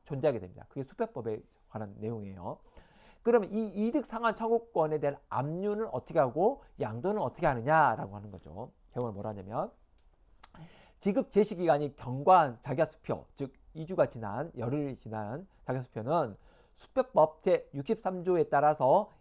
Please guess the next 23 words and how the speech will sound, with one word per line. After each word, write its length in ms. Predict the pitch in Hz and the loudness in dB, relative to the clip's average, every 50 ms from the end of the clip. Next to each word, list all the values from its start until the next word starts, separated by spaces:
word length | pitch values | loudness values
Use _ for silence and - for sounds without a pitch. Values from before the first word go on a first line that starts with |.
| _ _ - | _ _ -6
이득 340 | 185 208 214 202 247 214 - | -2 -2 0 0 -2 -2 -4
상환 380 | - - 202 208 208 202 180 | -10 -6 -2 0 0 0 -2
청구권을 680 | - 208 196 196 190 190 - 160 170 190 214 220 214 214 | -6 -4 -2 -2 -2 -2 -2 -6 -4 0 0 0 0 -2
가지게 300 | - 208 143 156 151 143 | -4 -4 -4 -2 -2 -4
된다. 340 | 120 98 92 - 82 76 - _ _ _ _ _ _ - | -6 -8 -14 -14 -16 -16 -16 _ _ _ _ _ _ -12
그리고 300 | - 185 196 180 180 180 | -6 -2 2 2 2 0
이 440 | - - 185 208 220 233 226 190 - - | -2 -4 -2 0 0 0 0 -2 -4 -10
청구권은 680 | - 233 226 214 220 214 - 139 117 113 151 185 202 - _ _ _ _ - | -12 -10 -8 -8 -6 -4 -2 -2 0 0 -2 -6 -6 -8 _ _ _ _ -16
지명채권에 920 | - - 135 165 220 233 233 226 - - - 196 - - - 165 170 185 | -10 -6 0 2 2 2 2 0 -4 -6 -8 -8 -8 -8 -8 -6 -4 -4
해당한다. 460 | 175 180 - 175 135 113 98 - - - - | -4 0 0 0 0 -2 -8 -10 -10 -10 -12
즉 180 | 131 127 _ | -14 -12 _
지명채권은 720 | - 143 156 175 - 185 160 165 160 135 131 156 208 226 220 _ _ _ _ _ | -8 -8 -6 -4 -4 -6 -6 -4 -4 -4 -4 -4 -4 -6 -8 _ _ _ _ _
채권자가 720 | - - 247 - - 226 226 214 196 190 170 165 170 170 165 | -6 -6 -6 -4 -2 -2 -2 0 2 2 4 4 4 2 2
정해진 520 | - - 120 113 123 131 131 156 220 247 - | 0 -8 -8 -6 -4 -6 -4 -4 -4 -4 -4
채권이라는 600 | - 208 - - 180 160 139 117 107 101 98 92 | -6 -10 -6 -4 -4 -4 -2 -4 -6 -8 -10 -12
거죠. 460 | - 90 - 85 90 107 147 180 196 - _ _ _ _ - - _ | -16 -16 -14 -12 -8 -6 -6 -6 -6 -8 _ _ _ _ -20 -16 _
그래서 200 | - 226 208 175 185 | -2 -2 -2 0 0
이 120 | 220 233 | -2 -4
수표는 640 | - - - - 262 240 196 175 196 196 151 117 107 _ _ _ _ _ - | -4 -6 -8 -2 -2 -2 0 0 0 -2 -2 -4 -10 _ _ _ _ _ -8
이득 420 | - 196 233 220 277 254 - _ _ _ _ _ | -2 -2 0 2 0 -2 -2 _ _ _ _ _
상환 440 | _ - - 226 214 226 220 196 - | _ -6 -4 -2 0 0 -2 -2 -4
청구권이 580 | - 226 233 226 220 - - 185 180 185 180 170 - _ _ - | -8 -8 -6 -6 -6 -4 -4 -4 -4 -4 -6 -8 -12 _ _ -8
화체된 680 | - 269 262 - _ - 269 247 - - 202 190 - | -6 -6 -6 -6 _ -2 0 0 0 0 -4 -6 -8